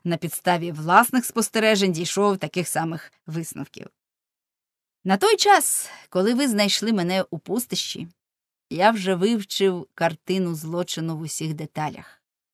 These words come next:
Але передавати справу до суду присяжних підстав ще не було.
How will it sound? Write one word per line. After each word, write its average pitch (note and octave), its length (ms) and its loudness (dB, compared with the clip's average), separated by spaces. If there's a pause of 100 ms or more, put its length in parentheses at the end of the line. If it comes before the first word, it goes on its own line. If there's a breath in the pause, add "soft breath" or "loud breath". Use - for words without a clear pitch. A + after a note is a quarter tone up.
(440)
Але D#3+ 220 -6
передавати E3 560 -6
справу D#3+ 380 -6
до E3 140 -10
суду E3 320 -8
присяжних G#3+ 720 -2
підстав C#4 920 -2
ще - 320 -10
не F#3 120 -4
було. F3 360 -10